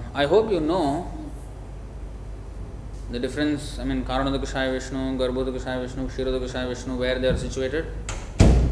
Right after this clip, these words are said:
You know? You not know? No? Don't know what is happening.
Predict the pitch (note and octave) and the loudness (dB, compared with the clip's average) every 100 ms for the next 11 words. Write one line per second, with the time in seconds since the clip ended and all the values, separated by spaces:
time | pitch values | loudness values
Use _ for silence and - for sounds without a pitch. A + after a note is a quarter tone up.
0 | - - - - A#2+ D3 F3 - - - | 0 -6 -8 -6 -2 -2 -4 -10 -12 -10
1 | - - - - - - - - - - | -10 -10 -10 -12 -12 -10 -10 -10 -10 -10
2 | - - - - - - - - - - | -10 -10 -12 -10 -10 -10 -10 -12 -12 -12
3 | - - - - A#2+ C3+ C#3 D3+ - - | -10 -10 -10 -8 -2 -2 0 -2 -4 -8
4 | - - - - - - - - - - | -8 -8 -10 -10 -10 -10 -10 -10 -10 -12
5 | - - - - - - - - - - | -10 -10 -10 -8 -6 -6 -6 -6 -6 -8
6 | - - - - - C3+ E3 A3+ - - | -8 -8 -8 -8 -6 -4 -4 -4 -6 -6
7 | - C4 A#3 - - - - - - - | -6 -4 -4 -4 -2 -2 -2 -6 -6 -8
8 | - - - B2+ C3 B2 A#2 A#2 A#2+ A#2 | -8 -8 -6 -2 2 2 0 -2 -2 -6